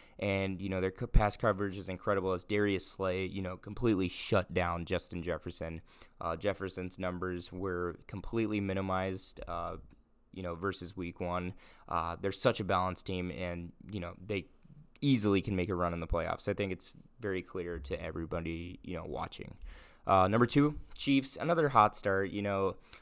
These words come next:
um, I don't really have a, a ton to say about them. I, you know, I'm gonna say it's a, uh, broken record at this point. It's a incredible offense.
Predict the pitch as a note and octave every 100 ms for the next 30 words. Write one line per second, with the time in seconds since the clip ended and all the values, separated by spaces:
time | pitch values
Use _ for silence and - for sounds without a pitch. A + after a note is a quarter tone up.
0 | - - G2 F#2 F#2+ G#2+ A#2 G#2+ G2+ G2
1 | F2+ - - - G#2+ G#2+ G#2 G2 - F#2+
2 | F#2 F#2 - - - F#2 F2+ G2+ F2+ F2
3 | F#2 F#2+ - - - G2 F#2 F2+ F#2 F#2
4 | - F#2+ F2+ E2 F#2 - F2 F2 - -
5 | G3+ - - F2 F2+ F#2 G#2+ F#2+ F#2 F#2
6 | F2+ F2 F2 F2+ - F#2+ F#2 - - E2+
7 | - - A#2 C3 A#2+ A2+ A2 G#2+ A2 G#2
8 | -